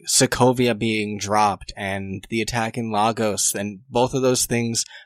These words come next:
are mentioned in this film in the background. There's these major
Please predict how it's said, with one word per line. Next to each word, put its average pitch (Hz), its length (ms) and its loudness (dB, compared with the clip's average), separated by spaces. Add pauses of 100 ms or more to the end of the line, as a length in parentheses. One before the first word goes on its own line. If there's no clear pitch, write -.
are 123 140 2
mentioned 120 460 2
in 110 120 -4
this 110 200 -2
film 143 300 0
in 110 80 0
the 113 60 2
background. 101 640 -6
There's 117 200 0
these 113 220 -2
major 107 640 -2